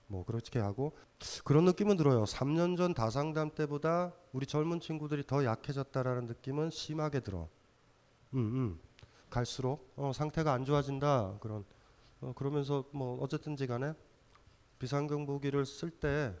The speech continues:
제때 쓴 것 같다. 이 느낌도 사실 들고 강해졌으면 좋겠어요. 강하자. 강한 자만이 미남도 없고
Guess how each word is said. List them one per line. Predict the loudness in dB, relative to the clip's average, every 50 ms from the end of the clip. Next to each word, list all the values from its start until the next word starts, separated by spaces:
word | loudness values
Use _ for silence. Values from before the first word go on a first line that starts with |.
| -14 -20 -20 -14
제때 | -8 -8 -8 -6 -4 -2 0 0 0 -2
쓴 | -4 -6 -8 -8 -8
것 | -6 -4
같다. | -6 -6 -6 -4 -4 -2 -2
이 | -2 -4 -4
느낌도 | -6 -8 -8 -10 -10 -10 -8 -8 -8
사실 | -8 -8 -8 -8 -8 -10
들고 | -10 -10 -10 -8 -8 -8 -10 -10 -12 -16 -20 -20 -20 -20 -20 -20 -20 -20 -20 -20 -20 -20 -20 -20 -20 -20 -20 -20 -20 -20 -12 -4
강해졌으면 | 0 2 2 2 2 2 0 -2 -2 -4 -4 -4
좋겠어요. | -4 -6 -6 -6 -4 -4 -4 -2 -2 -4 -6 -10 -14 -20 _ -20 -20 -20 _ _ _ _ _ _ -20 -20 -20 -20 -16
강하자. | -10 -8 -6 -4 -2 -4 -4 -4 -6 -8 -8 -14 _ _ _ -20 -20 -20 -20 -20 -20 -20 -20 -18 -8
강한 | -2 0 2 2 2 2 2
자만이 | 2 2 2 2 2 2 2 2 0 0 0
미남도 | 0 0 2 2 2 2 2 0 0 0
없고 | -2 -4 -4 -2 0 2 2 2 0 -4 -6